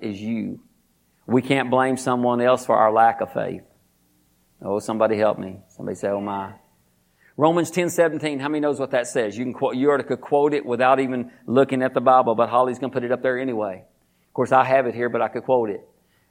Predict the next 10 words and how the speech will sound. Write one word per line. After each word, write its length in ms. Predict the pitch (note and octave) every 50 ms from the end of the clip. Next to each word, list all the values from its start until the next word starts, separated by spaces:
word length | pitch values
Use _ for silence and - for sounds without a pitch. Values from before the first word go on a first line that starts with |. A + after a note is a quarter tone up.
| _ _
Ten 160 | - D3 D3
seventeen 420 | C#3+ D3 D#3+ D#3 D3 C#3 D#3 D#3 D#3+
says, 260 | - - D#3 C#3 -
"So 140 | - E3 D#3+
then 180 | C#3+ D#3 D3+
faith 340 | C#3 - E3+ F3+ F#3+ F#3 -
comes." 800 | - E3+ G3 G3 G3 G3+ G#3+ A3+ A#3 C4 D#4 C#4 - - - _ _ _ _ _ _ _ _ _ _ _ _ _ _ - _ _ _ - - - - - A#3 A#3 A#3+ _ _ _ _ _ _ _ _ _ _ _ G3+ G3+ G3+ _ _ G3+ G3+ _ _ _ _ _ _ _ _ _ _ _ _ _ _ _ _
So 220 | - - D#3 D3
faith 380 | C#3+ - E3+ F3 F#3 F#3 F3+ -
comes. 760 | - F#3 G3 G3 G3+ G#3 A3 A#3 A#3+ C4 C4 A3 - -